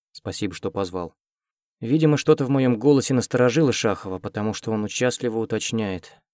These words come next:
«У тебя всё в порядке?» «Да, всё нормально». «Уверена?» «Уверена. Просто голова болит.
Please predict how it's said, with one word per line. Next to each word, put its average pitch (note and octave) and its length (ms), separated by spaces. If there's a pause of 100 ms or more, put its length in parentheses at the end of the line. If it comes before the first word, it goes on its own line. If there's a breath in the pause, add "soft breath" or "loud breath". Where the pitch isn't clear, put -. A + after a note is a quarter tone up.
(380)
«У A2 60
тебя G2+ 260
всё - 180
в D#3 80
порядке?» - 480 (440)
«Да, A2+ 220
всё - 120
нормально». F#2+ 480 (800)
«Уверена?» G#2+ 600 (960)
«Уверена. G2+ 600 (840)
Просто G#2 500 (300)
голова G#2 420
болит. E2 300